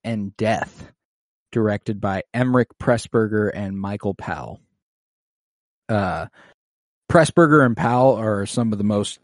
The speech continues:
talented visual filmmakers that have ever existed, like, to the point where it's, it's kind of astonishing that they were able to accomplish what they did when they did and how they did. Um,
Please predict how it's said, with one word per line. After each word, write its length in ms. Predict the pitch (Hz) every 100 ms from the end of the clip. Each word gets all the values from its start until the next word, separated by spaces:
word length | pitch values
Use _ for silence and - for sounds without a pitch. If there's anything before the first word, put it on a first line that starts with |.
| -
talented 500 | - 104 104 117 101
visual 420 | 101 92 101 101
filmmakers 680 | - 98 98 104 110 101 95
that 120 | 98
have 120 | 98
ever 240 | 98 95
existed, 480 | 92 131 - - 101
like, 220 | 113 104 -
to 80 |
the 60 | 107
point 220 | 113 101
where 120 | 98
it's, 260 | 95 - -
it's 180 | 98 -
kind 220 | - 101
of 60 | 95
astonishing 680 | 95 104 95 101 - 101 95
that 120 | 90
they 100 | 92
were 120 | 87
able 240 | 92 95
to 80 | 80
accomplish 540 | 80 - 76 - 90 85
what 120 | 82
they 120 | 90
did 220 | 90 87
when 240 | 87 87 87
they 100 | 90
did 300 | 87 95 90
and 140 | 78 -
how 180 | 85 92
they 120 | 98
did. 240 | 104 113 - _ _ _ _ _ -
Um, 480 | 87 65 - 62